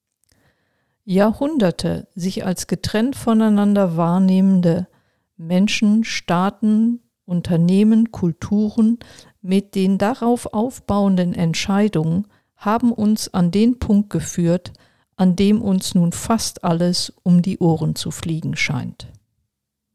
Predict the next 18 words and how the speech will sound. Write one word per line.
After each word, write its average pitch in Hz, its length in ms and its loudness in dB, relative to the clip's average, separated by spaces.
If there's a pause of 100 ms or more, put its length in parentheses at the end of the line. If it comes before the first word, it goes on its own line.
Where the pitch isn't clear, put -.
(1120)
Eine 190 220 6
lange 208 380 6
Kette 226 400 0
von 170 340 4
Wünschen, 240 680 4
Begehrlichkeiten 196 1120 0
und 170 200 2
Entscheidungen 196 1000 4 (400)
hat - 340 -2
Erde 220 380 2
und 180 200 2
Menschenfamilie 196 1120 2
an 175 160 2
den 170 200 2
Rand 170 400 0
des - 180 -2
Kollapses - 800 -2
gebracht. - 640 -12